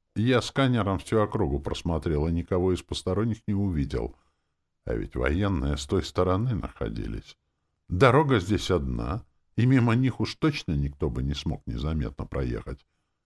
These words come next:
Эревит, похоже, пришел к точно такому же мнению. «А ты ведь врешь!» Зевнул нарочито громко, с растяжкой,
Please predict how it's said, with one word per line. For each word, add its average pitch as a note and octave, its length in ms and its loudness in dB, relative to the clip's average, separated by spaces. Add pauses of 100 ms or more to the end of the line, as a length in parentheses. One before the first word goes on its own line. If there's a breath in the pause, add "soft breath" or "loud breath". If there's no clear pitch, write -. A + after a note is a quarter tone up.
(100)
Эревит, F#2 560 0
похоже, E3 420 0
пришел C3 400 -2
к - 80 -12
точно C#3+ 320 -2
такому F#2+ 440 -2
же G2 120 -2
мнению. B1 560 -2 (480)
«А A2 180 2
ты B2 280 4
ведь D3 260 4
врешь!» C3 640 6 (560)
Зевнул G2 540 2
нарочито D#2 580 -2
громко, F2+ 460 -6
с - 120 -8
растяжкой, - 760 -2